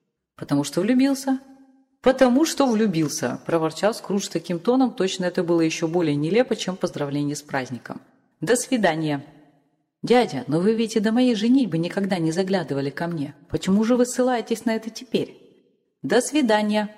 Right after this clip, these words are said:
сказал Скрудж. «Но мне ведь ничего не надо от вас. Я ничего у вас не прошу. Почему же мы не можем быть друзьями?»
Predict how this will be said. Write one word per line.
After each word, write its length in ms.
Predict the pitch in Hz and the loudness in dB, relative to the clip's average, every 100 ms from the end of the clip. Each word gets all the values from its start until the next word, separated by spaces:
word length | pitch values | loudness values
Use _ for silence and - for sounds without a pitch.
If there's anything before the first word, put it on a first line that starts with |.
| - | -14
сказал 340 | - 170 185 | -4 -2 -2
Скрудж. 420 | 185 175 170 - - _ _ _ _ _ _ _ - | -4 -8 -8 -8 -16 _ _ _ _ _ _ _ -6
«Но 100 | 175 | 0
мне 200 | 185 214 | 2 2
ведь 160 | 214 202 | 2 0
ничего 360 | 190 170 160 | -2 -2 0
не 140 | 208 208 | 0 2
надо 320 | 190 214 214 | 0 0 -2
от 100 | 202 | -2
вас. 320 | 147 117 - _ _ _ | -6 -6 -12 _ _ _
Я 120 | 165 | 0
ничего 480 | 180 196 - 135 165 | 2 2 0 0 2
у 20 | |
вас 220 | 202 208 202 | 2 0 -2
не 100 | 208 | -2
прошу. 440 | 233 226 - - - | -2 -2 -4 -6 -6
Почему 380 | - 147 180 208 | -6 -2 2 2
же 100 | 233 | 4
мы 120 | 240 | 4
не 120 | 220 170 | 4 2
можем 320 | 180 240 220 | 2 2 2
быть 160 | 190 | 0
друзьями?» 600 | 180 214 226 240 156 123 | -2 -2 0 0 0 -6